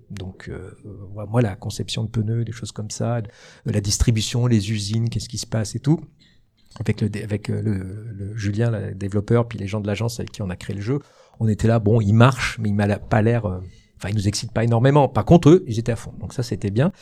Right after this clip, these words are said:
Par contre, ce qui était bien, c'est qu'au niveau ergonomie, euh, ça s'est passé vraiment comme sur des roulettes. Il n'y a pas eu de problème majeur. Alors, sur mille deux cents personnes, il y en a toujours deux qui n'ont pas compris, mais sinon, ça allait bien. Donc là, c'était un bon test. C'était vraiment un test. Euh, on leur avait pas trop dit à l'agence que, euh, enfin,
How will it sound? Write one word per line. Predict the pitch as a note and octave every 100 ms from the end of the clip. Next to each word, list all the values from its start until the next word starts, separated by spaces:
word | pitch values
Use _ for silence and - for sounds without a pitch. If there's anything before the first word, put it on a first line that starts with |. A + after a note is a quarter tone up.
| - -
Par | A#2+
contre, | F3+
ce | F#3
qui | D3
était | B2+
bien, | C#3
c'est | F#3 C3+
qu'au | - C3
niveau | C3
ergonomie, | C#3 C#3 B2+ B2+ D3+ D#3
euh, |
ça | - A#2
s'est | -
passé | A2+ G#2+ -
vraiment | C#3+ A2+ B2+
comme | - A#2+
sur | A#2
des | A2+
roulettes. | G#2+ - - -
Il |
n'y | A2
a |
pas | A2 C#3
eu | C#3+
de |
problème | - B2 A#2+ B2+ B2
majeur. | A2+ A2+ G#2+ A2 C3 C#3 - _ _ _
Alors, | - -
sur | - F#2+
mille | G#2 G2+
deux |
cents | F#2+ F#2
personnes, | - - A#2+
il | G#2+
y |
en |
a | E2+
toujours | - G#2 G2+
deux | F#2+ A2+
qui | G#2 G2
n'ont | F2+
pas | F#2
compris, | - G#2 - D#3
mais | G#2+
sinon, | - A2 C3 C3
ça | -
allait | F#2+ G2+
bien. | C#3
Donc | C3+ A2+
là, | B2+ C3 E3+ - _ _
c'était | - A2+ A#2+
un | A2+
bon | A2 C#3 C3 -
test. | D3 D3 -
C'était | -
vraiment | A2+ D3
un | A#2
test. | C#3+ D3+ -
Euh, | G2+ G2+ G#2+
on | A#2
leur | A2
avait | G#2+ G#2+
pas | C#3
trop | -
dit | A#2+ C3+
à |
l'agence | G#2+ A#2 B2+
que, | - -
euh, | G2+ G#2 F3 G#3 A2
enfin, | G2 G#2+